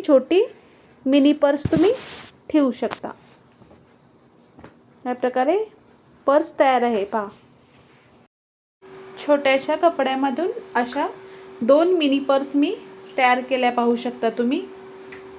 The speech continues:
तुम्हीही घरी नक्की ट्राय करा. आपल्याकडे ड्रेसचा किंवा ब्लाऊजचा कपडा असा उरलेला असतो,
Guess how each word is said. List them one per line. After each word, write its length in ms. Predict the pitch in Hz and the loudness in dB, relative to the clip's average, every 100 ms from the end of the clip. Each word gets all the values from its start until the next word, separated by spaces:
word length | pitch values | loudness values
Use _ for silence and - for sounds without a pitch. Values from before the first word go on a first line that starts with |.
| - - - - - - | -20 -20 -20 -18 -18 -4
तुम्हीही 400 | 294 269 294 330 339 | 0 4 4 4 4
घरी 260 | 277 302 | 2 2
नक्की 400 | 339 247 - 302 | 0 -2 -4 -6
ट्राय 280 | 311 285 254 | 0 2 2
करा. 320 | 254 254 262 359 - - - - 381 381 381 381 381 381 381 - - - - - - - | 0 0 0 -2 -8 -20 -20 -20 -20 -20 -20 -20 -20 -20 -18 -18 -18 -20 -20 -20 -20 -8
आपल्याकडे 480 | 170 247 269 269 311 | -6 0 0 2 2
ड्रेसचा 520 | 247 254 277 - 285 | 4 4 2 0 -2
किंवा 240 | 285 285 285 | 2 2 4
ब्लाऊजचा 520 | 285 262 269 - 277 | 4 2 2 0 -2
कपडा 300 | 277 262 269 | 0 2 2
असा 300 | 269 294 359 - - - - - - - - - - - - - | 2 0 -4 -6 -16 -20 -20 -20 -20 -20 -20 -20 -20 -20 -18 0
उरलेला 420 | 277 254 254 254 | 2 4 2 2
असतो, 420 | 262 262 - 311 | 0 -2 0 0